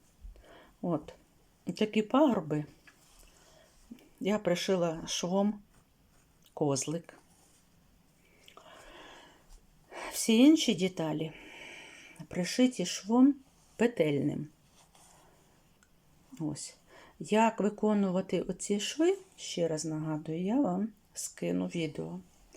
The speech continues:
Е, саме вікно пришите петельним швом, а, м, рами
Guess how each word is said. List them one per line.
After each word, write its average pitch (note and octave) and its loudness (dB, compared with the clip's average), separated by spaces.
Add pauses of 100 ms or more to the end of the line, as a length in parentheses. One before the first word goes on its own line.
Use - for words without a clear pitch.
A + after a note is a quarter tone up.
(760)
Е, F3+ 0 (120)
саме C4 6
вікно D#4 6
пришите G3 2
петельним D4+ 6
швом, B3+ 2 (360)
а, F#3 2 (240)
м, F3+ -2 (260)
рами A3 6